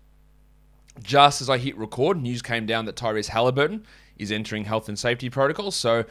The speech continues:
not that that opens up much in terms of usage, 'cause Halliburton's a low usage guy, but it does change the rotation around just a little bit. So we'll have to see how all of that, um, all of that plays out with Sacramento. Maybe Davion Mitchell gets a bit of a bump there, 'cause he's not, I'm not gonna, wasn't gonna mention Davion in this show,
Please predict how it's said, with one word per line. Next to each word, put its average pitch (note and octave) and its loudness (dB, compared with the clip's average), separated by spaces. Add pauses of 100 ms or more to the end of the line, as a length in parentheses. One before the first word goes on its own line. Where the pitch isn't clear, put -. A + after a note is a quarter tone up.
(640)
not E3 0
that C#3 -10
that C3 4
opens B2+ 0
up B2 0
much A#2 -4
in A2+ -4
terms G#2+ -4
of G2 -10
usage, A#2+ -4
'cause G#2 -10
Halliburton's G#2 -2
a G#2 -4
low G#2 -2
usage G2+ -6
guy, B2 4
but A2 -2
it G#2+ -10
does F#3+ -4
change D#3+ -2
the C#3 -2
rotation A#2+ 0
around G#2 -4
just A2+ 0
a F#2+ -10
little A#2+ -2
bit. D#3+ 2 (840)
So C3+ 0
we'll B2+ 2
have C3 -2
to A#2 -8
see A#2 -2
how A2+ 2
all A2+ -4
of G#2 -6
that, G#2 -2 (100)
um, G#2 -6 (220)
all D#3+ 0
of C#3+ 2
that A#2+ -2
plays G#2+ -2
out G#2 -2
with G#2 -4
Sacramento. G#2 -6 (280)
Maybe G#2+ -4
Davion G2 -6
Mitchell G2 -12
gets F#2+ -10
a G2 -12
bit F#2+ -10
of G2 -12
a G2 -8
bump F#2+ -8
there, F#2+ -4
'cause - -12
he's A2 -8
not, A#2 -4
I'm A2 -10
not B2 -4
gonna, B2 -8
wasn't D#3+ 2
gonna D#3 2
mention D3 -2
Davion B2+ 2
in A#2+ -6
this A2+ -6
show, C#3 -4